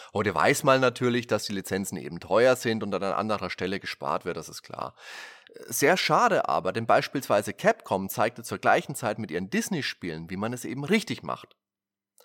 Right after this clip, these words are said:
Wenn ihr jetzt trotz all der Kritik doch noch mal ein paar alte Titel anspielen wollt,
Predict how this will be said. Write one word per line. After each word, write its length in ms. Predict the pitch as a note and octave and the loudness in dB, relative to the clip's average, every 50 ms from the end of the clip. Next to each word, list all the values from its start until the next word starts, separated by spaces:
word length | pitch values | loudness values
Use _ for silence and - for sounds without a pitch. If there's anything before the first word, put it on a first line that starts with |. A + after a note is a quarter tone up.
| - - - _ _ _ _ _ _ _ _ _ _ _ _ _ | -20 -20 -20 _ _ _ _ _ _ _ _ _ _ _ _ _
Wenn 240 | - G#2+ C3 D3+ F3+ | 2 6 8 8 8
ihr 140 | F#3 F3 E3 | 8 6 4
jetzt 320 | C#3 A#2 - - - - | 4 2 0 -4 -8 -10
trotz 340 | - - D3 D3+ - - - - | 0 2 2 2 2 -2 -2 2
all 180 | A2+ A#2+ A#2+ | 4 4 4
der 120 | A#2 A#2+ A#2 | 4 2 0
Kritik 440 | - - A2+ - - F#2 - - _ | -2 -4 -8 -8 -10 -12 -14 0 _
doch 240 | D3 C#3+ D3+ - | 6 6 6 4
noch 220 | D#3 D#3 C#3+ - - | 0 -6 -8 -6 -4
mal 200 | C3 B2 B2 B2+ | -4 -2 -2 -2
ein 220 | - - A2 G#2+ | -4 -6 -6 -6
paar 200 | A2+ G#2+ F#2 - | -6 -6 -4 -2
alte 220 | - G#2 G#2+ A2+ G#2 | -2 -2 -2 -4 -6
Titel 320 | - - G2+ - F#2+ - | -8 -10 -10 -8 -8 -4
anspielen 580 | G1+ - A2+ A2+ - - - G2 F2+ E2+ D2+ - | -4 -2 -2 -2 -4 -4 -4 -6 -6 -6 -8 -10
wollt, 360 | B1 B1 A#1+ - - - | -10 -10 -12 -12 -16 -20